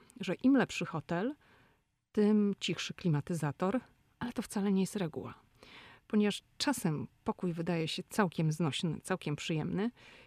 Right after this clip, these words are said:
jednak po włączeniu chłodzenia, no, pokój przechodzi do kategorii najgorszy z możliwych właśnie z powodu tego wyjącego klimatyzatora. I ustawiasz temperaturę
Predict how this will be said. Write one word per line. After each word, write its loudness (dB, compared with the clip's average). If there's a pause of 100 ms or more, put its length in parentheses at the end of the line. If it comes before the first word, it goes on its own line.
(120)
jednak -2
po -4 (300)
włączeniu 2
chłodzenia, 0 (720)
no, 4 (200)
pokój -4
przechodzi -2
do -2
kategorii -2 (260)
najgorszy 6
z 2
możliwych 2
właśnie -2
z -12
powodu -2
tego -2
wyjącego 0
klimatyzatora. -2 (440)
I -4
ustawiasz 0
temperaturę 2